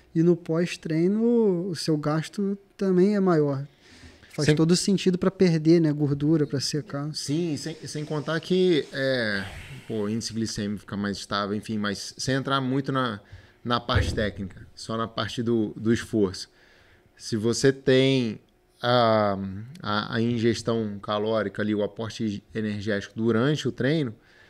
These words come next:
Speaker 2: você tem uma manutenção de potência melhor, né?
Speaker 1: Uhum.
Speaker 2: Então, assim, você tá criando um corpo mais forte,
Speaker 1: Mais
Speaker 2: né? Você tá
Speaker 1: forte.
Speaker 2: trabalhando com mais potência durante mais tempo. E isso, óbvio, que vai,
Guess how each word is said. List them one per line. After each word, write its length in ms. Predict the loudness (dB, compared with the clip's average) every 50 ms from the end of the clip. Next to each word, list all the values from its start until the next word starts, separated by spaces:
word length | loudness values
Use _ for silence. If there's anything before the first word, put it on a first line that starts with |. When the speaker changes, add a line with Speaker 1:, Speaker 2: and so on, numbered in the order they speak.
| _ _ _ _ _ _ _ _ _ _ _ _
Speaker 2:
você 720 | -10 -6 0 2 2 2 2 0 4 4 6 6 6 2 -2 -12 _ _ _ _ _ _ _ _ _
tem 140 | 2 2
uma 160 | 4 2 0 0
manutenção 600 | 0 0 -2 0 0 0 0 0 -2 -4 -6 -6
de 60 | -6
potência 480 | -6 -6 -6 -2 -2 -2 -2 -2 -2 -2
melhor, 380 | -2 0 0 0 -2 -2 -2
né? 200 | -4 -4 -6 -8 -12 _ -10
Speaker 1:
Uhum. 140 | -10 -8 -6
Speaker 2:
Então, 200 | -6 -4 -4 -4
assim, 180 | -4 -2 -4 -6
você 160 | -4 -4 -8
tá 200 | -6 -4 -4 -6 -4
criando 500 | -4 -2 0 0 2 2 0 0 0 -2
um 120 | -4 -4
corpo 480 | -6 -2 -2 -2 -2 -2 -4 -6 -6 -6
mais 480 | -6 -8 -6 -4 -2 -2 -2 -2 -2 -4
forte, 500 | -6 -4 -4 -4 -4 -4 -8 -12 -14 -10
Speaker 1:
Mais 180 | -8 -8 -6 -4
Speaker 2:
né? 100 | -6 -6
Você 140 | -4 -6 -6
tá 60 | -4
Speaker 1:
forte. 120 | -4 -4 -2
Speaker 2:
trabalhando 520 | -2 0 0 0 0 0 -2 -2 -4 -4
com 200 | -4 -6 -6 -4 -4
mais 360 | -4 -4 -4 -4 -4 -6 -6
potência 560 | -4 -6 -6 -4 -4 -6 -6 -6 -6 -6 -2
durante 380 | -2 0 -2 -2 -6 -8 -10 -8
mais 260 | -8 -8 -8 -10 -10
tempo. 320 | -6 -4 -4 -4 -6 -8 _ _ _ _ _ _ _ _ _ _ _ _
E 120 | -4 -2 -2
isso, 220 | -2 -2 -4 -6
óbvio, 340 | -6 -4 -4 -4 -4 -6 -6
que 80 | -6
vai, 360 | -6 -4 -4 -4 -4 -6 -10